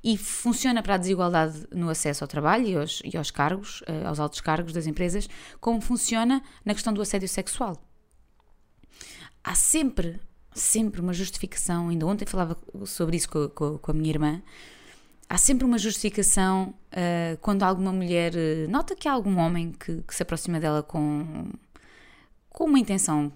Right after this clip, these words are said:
que não é, não é, não é inocente, e uma mulher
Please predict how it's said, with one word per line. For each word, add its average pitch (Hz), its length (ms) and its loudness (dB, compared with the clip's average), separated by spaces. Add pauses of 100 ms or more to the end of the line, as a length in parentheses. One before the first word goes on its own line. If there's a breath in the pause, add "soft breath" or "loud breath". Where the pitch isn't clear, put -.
(160)
que - 100 -4
não 170 160 2
é, 143 280 2
não 147 200 0
é, 135 220 0
não 143 120 -2
é 143 60 4
inocente, 147 580 -2 (360 loud breath)
e 175 120 2
uma 180 120 4
mulher 190 380 4